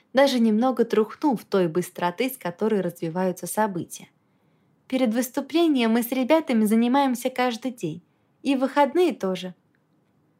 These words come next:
«Тогда увидимся в среду», легко согласился Коля. «Ну что ж, пока». «Пока», отозвалась она. Крайнов нагнулся,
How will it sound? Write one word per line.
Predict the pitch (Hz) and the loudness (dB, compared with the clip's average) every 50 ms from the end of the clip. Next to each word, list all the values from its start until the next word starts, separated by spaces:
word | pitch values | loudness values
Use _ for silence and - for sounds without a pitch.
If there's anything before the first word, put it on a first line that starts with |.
| _ _ _ _ _ _ _ | _ _ _ _ _ _ _
«Тогда | - - 165 170 233 311 349 330 | -12 -12 -4 0 2 2 4 2
увидимся | 254 254 294 247 254 226 - 208 185 | 2 0 0 0 0 0 0 -2 -6
в | |
среду», | - - 185 185 190 180 180 175 170 _ _ _ _ _ _ _ _ | -4 -2 0 0 0 0 -2 -10 -14 _ _ _ _ _ _ _ _
легко | 185 185 180 - - 226 233 | -6 -6 -6 -2 -4 -4 -2
согласился | 233 - 185 165 170 160 - - 185 185 - - 180 | -2 -4 -4 -2 -4 -6 -4 -6 -6 -6 -6 -8 -12
Коля. | 175 - - - 175 175 - _ _ _ _ _ _ _ _ _ _ _ _ _ _ _ _ _ _ _ _ _ _ _ | -12 -12 -16 -18 -18 -18 -20 _ _ _ _ _ _ _ _ _ _ _ _ _ _ _ _ _ _ _ _ _ _ _
«Ну | 185 214 214 208 190 180 160 | 0 2 2 2 0 -2 -4
что | 147 - - - 175 170 | -8 -10 -10 -10 -12 -10
ж, | - - - - _ _ _ _ _ _ _ _ - | -10 -14 -14 -16 _ _ _ _ _ _ _ _ -6
пока». | 262 277 - 214 196 202 190 - _ _ _ _ _ _ _ _ _ _ _ _ _ _ _ - | -6 -4 -4 -6 -6 -6 -6 -10 _ _ _ _ _ _ _ _ _ _ _ _ _ _ _ -2
«Пока», | 294 311 302 - 269 247 247 247 - _ _ _ _ | -2 -2 0 -2 -4 -4 -4 -6 -10 _ _ _ _
отозвалась | 185 - 185 165 - - 170 170 185 202 202 - | -4 -4 -4 -4 -4 -8 -6 -4 -4 -4 -4 -6
она. | 185 170 170 139 - - _ _ _ _ _ _ _ _ _ _ _ _ _ _ | -10 -10 -10 -14 -16 -20 _ _ _ _ _ _ _ _ _ _ _ _ _ _
Крайнов | - 226 247 285 320 349 311 - | 2 2 4 4 4 2 0 0
нагнулся, | 196 175 170 180 190 214 269 277 269 - - 220 208 | -2 -2 0 2 2 2 2 0 -4 -8 -10 -12 -14